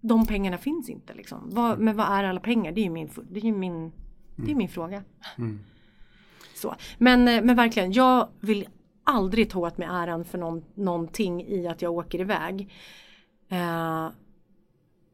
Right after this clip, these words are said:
Speaker 1: utan jag bara försöker tänka så här att, hur fan skulle jag själv vilja ha det? Om det skulle hända mig. Men det är ju så fjärran. Det är ju, människor kan ju inte tänka, vi kan ju inte tänka så. Eh, så att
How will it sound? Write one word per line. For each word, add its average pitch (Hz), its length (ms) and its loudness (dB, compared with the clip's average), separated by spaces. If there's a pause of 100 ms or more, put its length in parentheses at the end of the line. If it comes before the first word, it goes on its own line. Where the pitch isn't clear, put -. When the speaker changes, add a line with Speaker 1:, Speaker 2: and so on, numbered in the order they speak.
(340)
Speaker 1:
utan 226 140 -2
jag 226 40 4
bara 240 120 2
försöker 220 340 -2
tänka 202 340 -2
så 185 120 -8
här 170 120 -4
att, - 180 -14 (360)
hur - 80 -20 (460)
fan 240 260 0
skulle 165 260 -4
jag 156 120 -2
själv 190 680 -2 (320)
vilja 180 260 2
ha 156 220 -4
det? 156 140 -10 (600)
Om 208 120 2
det 196 100 2
skulle 170 240 -4
hända 170 360 -4
mig. 208 240 2
Men 202 180 0
det 226 80 2
är 277 260 4
ju 269 60 -2
så 190 200 -6
fjärran. 202 640 -4
Det 196 60 -6
är 247 220 2
ju, 240 120 2 (340)
människor 220 400 0
kan 240 120 0
ju 247 40 6
inte 226 140 0
tänka, 220 280 -2
vi 220 200 2
kan 226 220 0
ju 269 60 2
inte - 240 -4
tänka 175 340 -6
så. - 220 -12 (840)
Eh, 190 220 -8
så 208 160 -6
att 202 140 -8